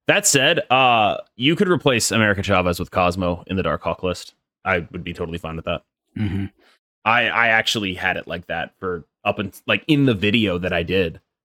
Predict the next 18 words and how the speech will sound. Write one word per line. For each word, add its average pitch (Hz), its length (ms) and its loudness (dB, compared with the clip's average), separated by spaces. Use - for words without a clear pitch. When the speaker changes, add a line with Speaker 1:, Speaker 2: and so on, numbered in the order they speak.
Speaker 1:
I 107 120 -2
had 104 260 -4
it 101 100 -4
like 92 220 -2
that, 90 240 -2
and 90 140 -6
then 90 80 -4
I 90 60 -4
was 90 140 -10
like, 92 160 -12
"Ah, 104 180 -4
no, 92 160 -6
we 92 100 -2
should - 160 -8
put 95 160 -4
Chavez 87 420 -4
in 85 100 -12
there." 101 200 -12